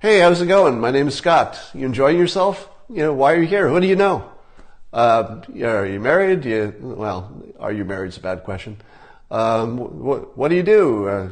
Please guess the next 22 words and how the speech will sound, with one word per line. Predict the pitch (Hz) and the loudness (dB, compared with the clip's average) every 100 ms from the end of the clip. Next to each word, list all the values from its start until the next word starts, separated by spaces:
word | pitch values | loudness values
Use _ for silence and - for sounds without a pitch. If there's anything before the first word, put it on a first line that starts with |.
| 123 | -10
you | - | -8
know, | 104 107 - - - | -8 -8 -14 -20 -16
what's | 127 120 | -12 -10
your | 147 | 0
job? | 180 185 131 | 4 4 4
Where | 123 | 2
do | 156 | 4
you | 175 | 4
live? | 196 143 - - - - - - - | 4 2 -4 -18 -20 -20 -20 -20 -14
All | - | -4
right. | 117 120 - - _ | -2 -2 -8 -20 _
So | - - | -12 -4
you | 143 | 0
notice | 143 180 185 180 | 2 4 2 0
as | 123 | -4
soon | 175 170 | 0 0
as | 151 | 2
I | |
take | 143 151 143 | 0 0 0
my | 127 | 0
voice | 120 113 139 - | 0 0 0 0
up | 165 165 - - - | -4 -6 -14 -20 -20